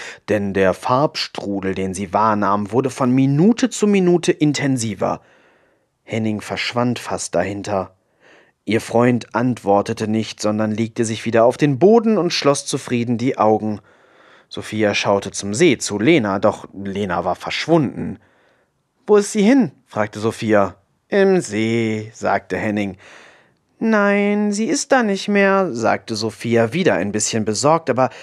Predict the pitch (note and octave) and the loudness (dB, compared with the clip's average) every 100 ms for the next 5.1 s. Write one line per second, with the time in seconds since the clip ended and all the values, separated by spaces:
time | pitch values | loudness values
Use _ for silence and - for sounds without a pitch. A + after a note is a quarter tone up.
0 | - _ - A3 - G#3 G#3 - G#3+ A3 | -20 _ -6 -4 0 0 0 -4 -4 -2
1 | - - A3+ A3+ G#3+ - - A#2+ A2+ G#2 | -4 -6 -4 -2 -2 -2 -4 -2 0 -2
2 | - _ _ _ - F#2 F2+ F#2 - - | -6 _ _ _ -6 -4 -4 -6 -12 -16
3 | - - - - G#2+ G2+ - - - C3+ | -14 -14 -12 -10 -10 -12 -14 -12 0 4
4 | B2+ A2 - G#2 G#2+ A2+ A2 G#2+ G#2+ A2 | 4 4 0 -2 0 0 0 -2 -2 -2
5 | G2+ | -4